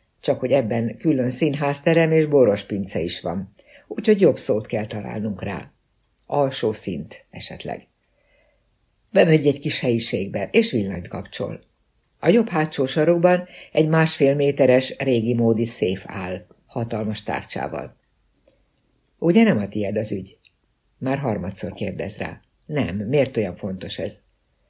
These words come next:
Lehajol, és babrálni kezd a tárcsával.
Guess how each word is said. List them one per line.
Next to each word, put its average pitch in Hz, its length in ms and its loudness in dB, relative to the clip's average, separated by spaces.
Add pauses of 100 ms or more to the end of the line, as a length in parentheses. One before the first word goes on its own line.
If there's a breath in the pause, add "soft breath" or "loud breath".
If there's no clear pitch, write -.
(320 soft breath)
Lehajol, 123 520 4
és 151 160 2
babrálni 110 540 0
kezd 120 240 -4
a 107 100 0
tárcsával. 85 720 -8